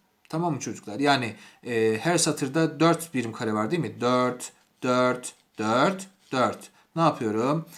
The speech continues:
Dört ile dördü çarpıyorum. On altı birim karedir diyorum.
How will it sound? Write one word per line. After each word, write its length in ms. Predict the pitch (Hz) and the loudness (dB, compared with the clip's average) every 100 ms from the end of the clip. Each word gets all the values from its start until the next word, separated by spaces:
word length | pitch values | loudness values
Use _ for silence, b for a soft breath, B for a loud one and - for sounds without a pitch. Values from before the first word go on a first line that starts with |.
| B - | B -2
Dört 280 | 139 151 156 | 2 4 2
ile 180 | 117 110 | -4 0
dördü 320 | 131 131 135 | 2 2 -2
çarpıyorum. 840 | - 117 104 - 104 120 151 165 165 B _ | -4 -4 -6 -6 -4 2 2 0 -4 B _
On 180 | 151 135 | 0 2
altı 320 | 107 104 98 | 0 -2 -6
birim 240 | 117 143 | -4 -4
karedir 500 | 151 131 107 98 95 | -4 -4 -4 -4 -10
diyorum. 320 | 101 95 95 | -12 -12 -14